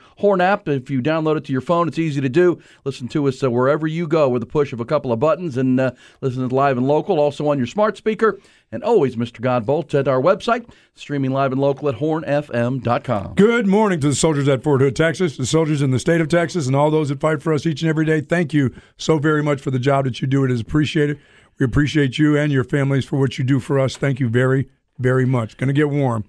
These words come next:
Speaker 1: Yeah, seventy-four today
Speaker 2: Yeah,
Speaker 1: after
Speaker 2: tomorrow
Speaker 1: these
Speaker 2: will be really special, and the next day.
Speaker 1: It looks like, uh, a lot of sunshine. You know, the Dell Match Play will tee off,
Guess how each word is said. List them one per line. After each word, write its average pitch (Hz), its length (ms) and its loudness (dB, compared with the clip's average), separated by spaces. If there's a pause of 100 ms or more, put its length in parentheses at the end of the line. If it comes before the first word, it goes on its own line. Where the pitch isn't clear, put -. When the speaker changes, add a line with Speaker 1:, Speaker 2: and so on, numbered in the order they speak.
(220)
Speaker 1:
Yeah, 156 320 -2 (100)
seventy-four 165 640 -2
today 135 400 2
Speaker 2:
Yeah, 127 180 4
Speaker 1:
after 135 180 0
Speaker 2:
tomorrow 135 360 2
Speaker 1:
these 123 80 2
Speaker 2:
will 120 80 -2
be 120 140 0
really 120 340 0
special, 127 460 -4
and 127 180 0
the 117 60 -2
next 117 280 -6
day. 120 220 -4 (300)
Speaker 1:
It 113 80 -6
looks 123 240 -8
like, 131 240 -6
uh, 117 300 0 (280)
a 185 80 -4
lot 190 100 2
of 123 120 -6
sunshine. 147 560 0
You 127 60 2
know, 135 40 2
the 123 80 -2
Dell 131 180 0
Match 156 280 -2
Play 147 160 2
will 131 80 0
tee 156 180 -2
off, 143 320 0